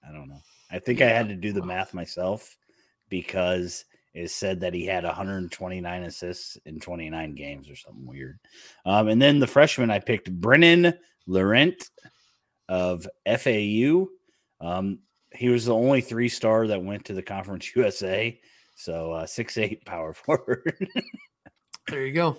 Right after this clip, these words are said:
Speaker 1: Kinda got sloppy towards the end, guys. All right?
Speaker 2: Yeah, I,
Speaker 1: All right?
Speaker 2: yeah, we, we all do it. I, I'm just not even, I've given up on this section. Uh, I'm gonna go Jelly Walker, who's the only player worth watching.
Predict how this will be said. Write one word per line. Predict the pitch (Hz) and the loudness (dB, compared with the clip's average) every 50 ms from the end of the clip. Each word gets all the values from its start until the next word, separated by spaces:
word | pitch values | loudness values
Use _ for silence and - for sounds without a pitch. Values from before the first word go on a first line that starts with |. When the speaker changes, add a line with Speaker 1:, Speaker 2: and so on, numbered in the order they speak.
| - - - | -8 -6 4
Speaker 1:
Kinda | - 180 185 165 | 8 10 12 12
got | 175 165 139 | 12 10 10
sloppy | - - 160 147 151 139 143 135 | 8 6 8 8 10 10 8 4
towards | 127 139 139 131 120 113 | 6 8 8 8 8 8
the | 127 123 | 6 4
end, | 113 110 107 | 6 4 2
guys. | 92 95 92 92 95 98 110 | 0 0 0 0 0 0 2
All | 113 | 4
right? | 107 - - - | 6 8 10 10
Speaker 2:
Yeah, | - 190 175 170 170 180 - - 120 - | 10 10 8 6 4 2 0 -2 0 2
I, | 185 180 156 | 2 4 6
Speaker 1:
All | 143 147 151 151 | 6 6 4 6
right? | 165 165 175 - | 4 4 2 2
Speaker 2:
yeah, | 139 135 | 0 -4
we, | 143 160 175 202 185 | -4 -2 -2 -2 -2
we | - 190 190 180 | 0 2 4 4
all | 170 160 | 4 4
do | 151 - 143 135 135 143 | 2 0 -4 -6 -4 -6
it. | 143 - - 175 110 101 - | -8 -8 -12 -16 -16 -12 -10
I, | - - 170 160 151 - _ _ _ _ - | -6 -4 -2 -4 -4 -6 _ _ _ _ 0
I'm | 165 165 156 151 | 2 2 2 0
just | 143 151 - - | -4 -6 -4 -2
not | 160 151 143 | -2 -2 -2
even, | 139 135 135 127 123 _ _ - - | -2 -4 -6 -10 -12 _ _ -2 -2
I've | 156 156 143 147 | -2 -2 -2 -2
given | - 170 156 147 | -2 0 0 0
up | 147 147 147 147 | -2 -2 -2 -4
on | 139 139 | -6 -6
this | 135 131 - | -6 -8 -6
section. | - 151 139 - - - 147 - | -4 -4 -4 -4 -6 -6 -4 0
Uh, | - | 2
I'm | 147 151 170 190 | 2 4 4 6
gonna | 214 208 | 6 6
go | 175 180 175 170 165 156 156 - - - - _ _ - | 6 8 6 8 8 6 4 2 -10 -20 -20 _ _ -10
Jelly | 151 143 175 175 185 180 175 165 | -4 2 4 6 6 6 4 2
Walker, | 156 151 156 156 160 160 - 147 143 131 | 2 2 2 2 2 0 -2 -4 -6 -4
who's | - 139 147 147 139 135 | -4 -4 -6 -6 -4 -6
the | 151 147 | -6 -4
only | 143 147 143 139 | -4 -4 -4 -6
player | 135 - 139 135 131 127 123 | -6 -6 -6 -4 -4 -4 -4
worth | 127 127 123 - | -6 -6 -8 -6
watching. | 135 123 120 117 - - 131 120 117 | -6 -6 -6 -6 -8 -8 -10 -10 -12